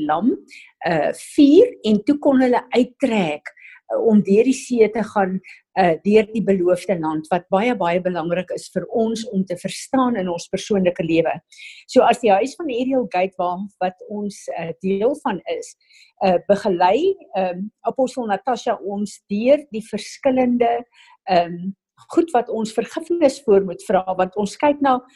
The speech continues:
gode van Egipte en ons sien dit almal daar ver, uh, ehm, Hathor en, uh, uh, die, die, ehm, paddas en die Nyl en die krokodille, en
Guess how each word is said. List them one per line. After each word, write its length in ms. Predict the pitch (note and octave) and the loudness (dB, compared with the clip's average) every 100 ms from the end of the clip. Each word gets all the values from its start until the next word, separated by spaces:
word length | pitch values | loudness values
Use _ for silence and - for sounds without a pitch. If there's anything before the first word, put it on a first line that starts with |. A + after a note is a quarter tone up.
| _ | _
gode 340 | - - C#4 B3+ | -6 0 4 4
van 160 | B3 | 0
Egipte 560 | G3+ G3+ - C4 - G#3+ | -4 -6 -6 -8 -2 -2
en 80 | G3 | -2
ons 180 | G3 - | -6 -6
sien 140 | C4+ | -4
dit 120 | C4+ B3 | -4 -4
almal 240 | A#3+ A#3+ | -4 -2
daar 220 | F#3+ F#3+ F#3+ - | 0 0 -4 -6
ver, 440 | C#4+ A#3 F#3 E3 - _ _ _ F#3 | -4 -2 -4 -6 -12 _ _ _ -4
uh, 40 | F3 | -2
ehm, 300 | F3 E3+ F3 _ | -2 -4 -8 _
Hathor 720 | F#3 G#3 G#3 - C4 A3+ A3 G#3 | -4 -4 -4 -8 0 0 0 -4
en, 380 | - F#3+ F#3+ F#3+ _ _ _ G3 | -6 -6 -4 -8 _ _ _ -4
uh, 100 | F3 F3 | -4 -2
uh, 260 | F3 F3+ E3+ - | -2 -2 -4 -4
die, 160 | F#3 F3 | -4 -2
die, 360 | F3+ F3 F3+ - | -4 -2 -4 -2
ehm, 380 | F#3+ E3 E3 F#3 - _ | -2 -2 -4 -8 -14 _
paddas 440 | - G#3+ G#3+ G#3 - - | 2 6 4 2 -10 -4
en 300 | F#3+ F#3 F3+ - - _ - | -4 -4 -8 -16 -20 _ -2
die 140 | G#3+ | 2
Nyl 460 | F#3+ F#3 G3+ A3 G#3+ | 2 4 4 4 2
en 160 | G3+ G3 | -2 -4
die 80 | F#3 | -4
krokodille, 720 | G#3 - F#3 F3+ G#3+ A3+ A3+ - _ | -4 -2 0 2 4 2 0 -10 _
en 200 | A3+ G#3+ | -6 -6